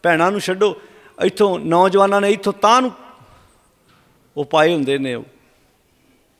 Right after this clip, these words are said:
ਵਾਲੀਆਂ ਪਾਈਆਂ ਹੁੰਦੀਆਂ ਨੇ। ਇਹ ਗੁਲਾਮੀ ਦੀ ਨਿਸ਼ਾਨੀ ਸੀ। ਇਹ ਚੇਤਾ ਕਰਾਉਂਦਾ ਸੀ ਕਿ ਤੁਸੀਂ ਕਦੀ ਗੁਲਾਮ ਰਹਿ ਜੇ, ਤੁਹਾਡੇ ਕਦੀ ਦੁਸ਼ਮਣ ਨੇ ਤੁਹਾਡੇ ਨੱਕਾਂ ਤੇ ਕੰਨਾਂ 'ਚ ਮੋਰੀਆਂ ਕੀਤੀਆਂ ਸੀ।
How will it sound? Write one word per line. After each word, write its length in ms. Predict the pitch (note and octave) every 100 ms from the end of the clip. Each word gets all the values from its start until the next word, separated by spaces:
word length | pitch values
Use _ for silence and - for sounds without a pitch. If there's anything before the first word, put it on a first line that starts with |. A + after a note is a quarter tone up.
| -
ਵਾਲੀਆਂ 360 | C#3 E3 D#3+ D#3
ਪਾਈਆਂ 300 | D3 C3+ B2
ਹੁੰਦੀਆਂ 320 | A#2+ A#2 A2+
ਨੇ। 180 | G#2 A#2 _ _ _ _ _ -
ਇਹ 220 | F#3 F#3 F3+ - - - _ _ _ _
ਗੁਲਾਮੀ 460 | B2+ E3 F#3 G3+ A3+
ਦੀ 120 | G#3+
ਨਿਸ਼ਾਨੀ 400 | G3+ F3 E3+ F3+
ਸੀ। 220 | - F3 - - - -
ਇਹ 100 | G#3+
ਚੇਤਾ 380 | A3 A3+ A#3 B3
ਕਰਾਉਂਦਾ 360 | A#3 A3+ A#3+
ਸੀ 220 | A3 A3 F3 - _ _ _ _ _ _
ਕਿ 80 | -
ਤੁਸੀਂ 280 | F#3+ G#3 G#3+
ਕਦੀ 180 | G#3 G3
ਗੁਲਾਮ 460 | E3+ F#3+ G3 A3+
ਰਹਿ 200 | G3+ A3
ਜੇ, 120 | G#3+ A3
ਤੁਹਾਡੇ 340 | A3+ G3 A#3+
ਕਦੀ 260 | A#3+ A#3+ A#3
ਦੁਸ਼ਮਣ 480 | D#3 - C4+ D4
ਨੇ 120 | D4 D#4+
ਤੁਹਾਡੇ 360 | D#4 A#3+ A#3+
ਨੱਕਾਂ 420 | A3+ G#3 G#3 A#3+
ਤੇ 120 | B3 A3+
ਕੰਨਾਂ 360 | G#3+ G#3 A3
'ਚ 80 | G#3+
ਮੋਰੀਆਂ 360 | G3 F3+ F3+ F#3+
ਕੀਤੀਆਂ 360 | F3 - F#3+
ਸੀ। 140 | D3+